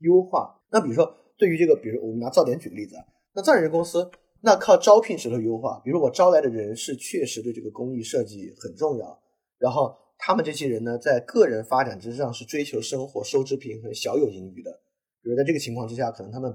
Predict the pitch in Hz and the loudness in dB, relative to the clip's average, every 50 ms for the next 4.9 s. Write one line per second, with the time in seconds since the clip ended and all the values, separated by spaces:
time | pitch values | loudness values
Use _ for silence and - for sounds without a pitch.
0 | - _ - - 240 - - 247 202 139 - - - _ _ _ _ _ _ - | -12 _ -10 -10 -8 8 10 10 10 10 8 2 -12 _ _ _ _ _ _ -6
1 | 240 254 - - - - - - 202 208 196 - 233 220 202 208 220 208 208 - | -6 -6 -6 -6 -10 -10 -8 -4 -4 -4 -4 -2 -4 -4 -4 -4 -2 -2 0 0
2 | 165 160 165 175 208 208 196 190 185 180 180 160 180 196 208 214 214 180 180 180 | 0 -2 -2 -6 -8 -6 -2 0 2 2 0 -2 -6 -2 0 0 0 0 -2 -6
3 | 185 208 196 170 160 165 170 170 - _ _ _ _ _ _ _ - 139 156 190 | -6 -6 -6 0 0 0 0 0 -4 _ _ _ _ _ _ _ -4 0 4 6
4 | 180 185 180 196 190 180 180 175 160 160 165 160 208 175 - 156 147 | 6 6 6 2 2 4 4 4 4 4 4 4 4 4 4 0 -2